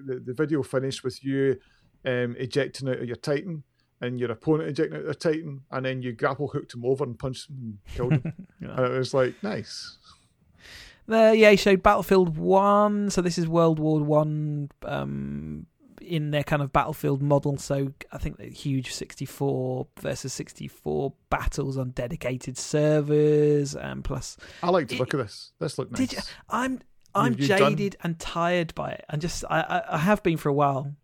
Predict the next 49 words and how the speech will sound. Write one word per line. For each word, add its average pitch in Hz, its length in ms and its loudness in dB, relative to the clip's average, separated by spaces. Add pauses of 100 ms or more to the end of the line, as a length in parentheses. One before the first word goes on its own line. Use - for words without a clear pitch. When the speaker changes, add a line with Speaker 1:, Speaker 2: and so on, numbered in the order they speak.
(160)
Speaker 2:
Yeah, 143 280 -2 (120)
it, 147 240 -4
I, 165 220 0 (300)
I 165 160 -2
got 165 240 -4
arm 165 180 4
expressions 139 500 -6
going 139 220 -6
on 135 100 -8
then. 139 280 -6
<laughs> - 20 -10
You 151 100 -6
think, - 360 -6 (520)
uh, 165 300 2
yeah, 208 240 4
I 185 100 6
just, 202 220 0
it's, 208 160 -2 (480)
uh, - 120 -2 (680)
I've 170 80 -2
seen 233 280 2
it. 147 160 -2 (720)
I've - 80 -10
seen 196 200 2
it 190 60 -4
all 180 60 -2
before, 156 440 0
and 165 460 0
the, 180 140 -4
even 196 220 2
the 175 60 2
Battlefield 165 440 4
model, 156 360 2
I, 143 180 -2 (420)
I 170 100 2
can 185 260 0
never, 202 240 2
I, 175 60 2
s-, 165 180 -2
I've 190 300 2
got 240 200 4
into 208 240 0
occasional 185 500 0
Battlefield 151 400 -4
games, 143 260 -2
but 156 160 -8
just - 200 -10
not, 147 240 -2 (560)
not, 147 200 -8